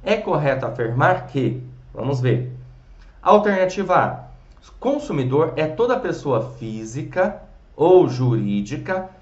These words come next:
que adquire ou utiliza produto ou serviço como destinatário final.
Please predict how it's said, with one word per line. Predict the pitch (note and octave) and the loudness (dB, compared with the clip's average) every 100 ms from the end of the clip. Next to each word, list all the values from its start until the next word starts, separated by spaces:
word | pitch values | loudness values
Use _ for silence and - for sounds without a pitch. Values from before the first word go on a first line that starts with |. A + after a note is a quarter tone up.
| - - | -20 -2
que | F#3 | 2
adquire | F#3 D3+ G#3 G3+ | 2 0 -6 -6
ou | |
utiliza | F3+ - C#3+ B2 A#2+ C3 B2 B2 | -6 -4 -4 -4 -2 0 0 -4
produto | - A#2 G#2 C#3+ C#3+ A2+ | -4 -4 -4 -4 -4 -4
ou | G#2 G#2 G2 | -2 -2 -6
serviço | - A#2 G2+ A#2+ F3 - - - - - - - | -10 -6 -4 -2 -4 -4 -12 -18 -20 -20 -20 -2
como | D#3+ D#3 B2 | -2 0 -4
destinatário | G#2 E3 B3 B3 - F#3 E3 D3 B2+ - C#3+ E3 E3+ D#3+ | -2 0 0 -2 -8 -8 -2 0 0 -2 0 0 0 -6
final. | - D#3+ C#3 G#2 G2+ G2+ F#2+ - | -8 -12 -6 -4 -2 -2 -4 -10